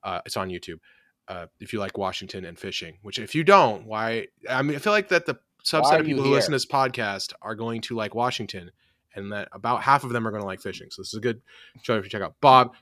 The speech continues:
Speaker 1: Casey, Cracksnacker four twenty, Daniel, David, Foles, Jay, Luke, Michelle, Mike, Mike, Noah, Poops, Thomas, Warwolf, Brandon, Nick, Chip. Oh, did I say Warwolf twice? I think I did.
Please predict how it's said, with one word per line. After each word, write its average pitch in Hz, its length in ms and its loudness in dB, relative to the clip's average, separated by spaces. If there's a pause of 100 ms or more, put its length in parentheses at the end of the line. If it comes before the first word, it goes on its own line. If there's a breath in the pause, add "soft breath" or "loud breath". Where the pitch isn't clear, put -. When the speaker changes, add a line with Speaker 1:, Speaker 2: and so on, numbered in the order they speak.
Speaker 1:
Casey, 117 300 -2
Cracksnacker 113 520 -2
four 107 120 -6
twenty, 98 340 -8
Daniel, 101 440 -8
David, 98 280 -8
Foles, 92 260 -8
Jay, 90 380 -12
Luke, 95 260 -10
Michelle, - 440 -10
Mike, 95 260 -10 (240)
Mike, 92 260 -8 (720)
Noah, 117 440 0 (280)
Poops, - 520 -6 (240)
Thomas, 92 580 -10 (760)
Warwolf, 135 440 0 (160)
Brandon, 107 500 -6 (120)
Nick, 131 280 0 (460)
Chip. - 360 6 (960)
Oh, 98 60 -10
did 95 100 -12
I 135 60 -10
say - 140 -12
Warwolf 92 360 -12
twice? 85 320 -14
I 101 60 -16
think 113 160 -14
I 87 60 -16
did. 85 240 -18